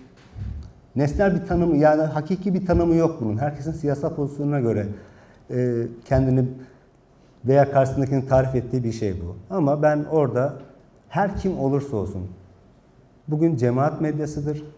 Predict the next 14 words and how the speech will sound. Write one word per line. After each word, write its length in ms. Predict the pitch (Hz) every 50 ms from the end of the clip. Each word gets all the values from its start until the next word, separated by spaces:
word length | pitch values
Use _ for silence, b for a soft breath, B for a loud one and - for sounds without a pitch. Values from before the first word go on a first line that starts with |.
| - _ _ _ _ _ _ _ _ _ _ _ _ _ _ _ _ _ _
Türkiye'nin 520 | - - 131 - - 143 139 143 143 143 143
kadim 440 | - 139 139 135 160 175 165 170 - - - - - - - - -
antidemokratik 800 | - 131 135 131 143 131 139 139 135 131 143 143 131 151 147 151 -
tarihi 340 | 127 123 120 120 127 143 135
boyunca 240 | 120 113 104 110
ve 120 | 117 117 117
basın 260 | 120 117 - - 143
tarihi 340 | - - 127 127 127 139 131
boyunca 240 | 135 127 120 110 -
her 160 | - 143 143
zaman 280 | 135 143 147 143 139
Kürtler 380 | 143 - 131 - 135 147 143 143
ve 60 | 143 139
sosyalistlerdir. 920 | 143 - 127 127 - 147 139 131 139 - 143 143 139 131 123 123 131 131